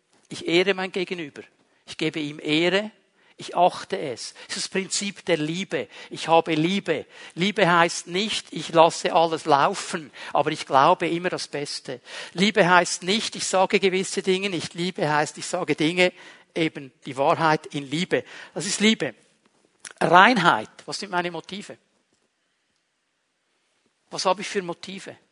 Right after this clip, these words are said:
Will ich manipulieren? Will ich etwas rausholen? Will ich, was sind meine Motive? Reinheit. Sind das echte Motive? Und dann natürlich Verantwortung. Das ist ein ganz großes Thema, das wir aufnehmen müssen und wieder aufnehmen müssen.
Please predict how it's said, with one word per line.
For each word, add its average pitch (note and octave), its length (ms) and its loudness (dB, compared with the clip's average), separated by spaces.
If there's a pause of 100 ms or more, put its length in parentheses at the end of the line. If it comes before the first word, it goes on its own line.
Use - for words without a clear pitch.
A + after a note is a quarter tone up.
(420)
Will E3+ 180 -2
ich E3+ 120 -8
manipulieren? F3+ 800 -6
Will F3+ 140 -8
ich E3+ 100 -2
etwas C#3+ 300 -2
rausholen? F#3+ 720 2
Will F3+ 160 0
ich, F#3+ 160 -10
was D3 160 -8
sind G#3 140 -12
meine G#3 180 -4
Motive? F#3+ 640 -10
Reinheit. D#3+ 420 -6 (640)
Sind - 140 -20
das D3 140 -8
echte G#3 320 0
Motive? G3 520 -12 (420)
Und D#3+ 100 -10
dann F3 160 10
natürlich G#3 520 0
Verantwortung. D#3+ 960 -8 (160)
Das - 80 -12
ist - 80 -10
ein D3 60 -14
ganz E3 280 -4
großes E3+ 440 -8
Thema, E3 400 -6 (200)
das D#3 200 -8
wir D#3+ 200 -6
aufnehmen D3 680 -4
müssen D#3 400 -10
und C3 160 -18
wieder D3+ 340 -4
aufnehmen C#3+ 480 -14 (460)
müssen. A#2+ 420 -8